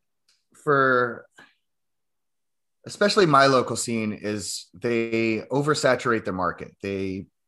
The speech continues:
play too many shows. Uh, they don't, they don't put themselves out there as much as they could. Uh, I see very few local bands really posting on social media.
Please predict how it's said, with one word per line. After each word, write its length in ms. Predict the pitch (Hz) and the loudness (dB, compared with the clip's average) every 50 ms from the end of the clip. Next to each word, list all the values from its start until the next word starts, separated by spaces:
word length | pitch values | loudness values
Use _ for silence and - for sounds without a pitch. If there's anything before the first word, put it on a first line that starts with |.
| _ _ | _ _
play 220 | - - 147 151 156 | -4 0 2 2 2
too 160 | 156 - 180 | 0 -2 -2
many 200 | 156 143 135 120 | -2 -2 -2 -4
shows. 680 | - - 110 98 95 92 90 90 82 - - - - _ _ _ _ _ _ _ _ _ _ _ _ _ _ _ - | -4 -6 -6 -4 -4 -4 -4 -6 -8 -12 -16 -20 -20 _ _ _ _ _ _ _ _ _ _ _ _ _ _ _ -6
Uh, 340 | 107 107 107 104 104 104 - - | -4 -2 0 0 0 0 -2 -4
they 80 | - 135 | -2 0
don't, 260 | 143 160 175 170 - - - _ _ _ _ _ _ _ _ _ _ _ - | 2 2 2 0 -4 -8 -16 _ _ _ _ _ _ _ _ _ _ _ -2
they 80 | 151 | 0
don't 180 | 147 156 151 151 | 2 2 2 0
put 160 | - 160 160 | 0 -2 0
themselves 420 | 156 139 123 - 147 127 120 - 127 | -2 -4 -4 -2 0 -2 0 0 0
out 220 | 117 120 113 - | 0 0 0 -2
there 320 | 117 117 - - 110 107 101 | -6 -12 -10 -8 -6 -6 -6
as 120 | 98 - | -4 -4
much 220 | 107 110 104 - 113 | -4 -6 -6 -6 -8
as 100 | 98 98 | -8 -8
they 80 | 104 | -8
could. 420 | 85 - - 127 117 107 95 82 - _ _ _ _ _ _ _ _ _ | -8 -6 -4 -2 -2 0 -2 -4 -10 _ _ _ _ _ _ _ _ _
Uh, 360 | - 107 107 107 202 202 - | -2 0 2 2 2 2 2
I 160 | - 113 135 135 | 0 0 0 0
see 260 | 135 - - 143 127 | -2 -4 -4 -6 -6
very 380 | 104 95 117 113 120 120 117 | -4 -2 0 2 2 2 2
few 320 | 113 - - - 113 113 110 | 0 -4 -6 -4 -4 -2 -2
local 320 | 107 107 107 107 - 107 | 0 -2 -2 -2 -4 -6
bands 720 | 85 85 101 101 101 101 101 98 98 92 - - - - - | -6 -6 -6 -6 -6 -6 -8 -8 -10 -12 -12 -14 -16 -18 -16
really 280 | - 110 107 104 104 101 | -12 -8 -8 -6 -6 -8
posting 460 | 101 - 113 104 98 - - 107 104 | -6 -6 -6 -6 -6 -8 -10 -8 -8
on 120 | 101 101 95 | -8 -8 -8
social 420 | - 107 95 92 - - - 98 | -8 -8 -10 -10 -12 -14 -14 -12
media. 520 | 92 92 92 87 90 90 90 90 90 87 | -10 -10 -8 -8 -6 -6 -6 -8 -10 -12